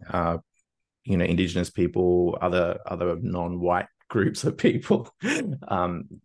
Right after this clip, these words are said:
you, 'cause you see, you see it in, say, a, a Disney product. You know, uh, you know, the Marvel movies, for example, are a classic example of, um, having, uh, different cultures and, and so on represented. But the,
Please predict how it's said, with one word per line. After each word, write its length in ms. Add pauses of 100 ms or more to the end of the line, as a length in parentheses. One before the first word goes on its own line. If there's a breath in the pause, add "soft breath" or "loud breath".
you, 260
'cause 180
you 120
see, 340
you 220
see 240
it 60
in, 120
say, 240
a, 240
a 40
Disney 340
product. 580
You 80
know, 140
uh, 260
you 80
know, 100
the 80
Marvel 420
movies, 420
for 120
example, 380
are 160
a 180
classic 440
example 420
of, 180 (540 soft breath)
um, 400 (280)
having, 680
uh, 180 (640)
different 300
cultures 420
and, 200
and 120
so 220
on 100
represented. 720 (920 soft breath)
But 220
the, 480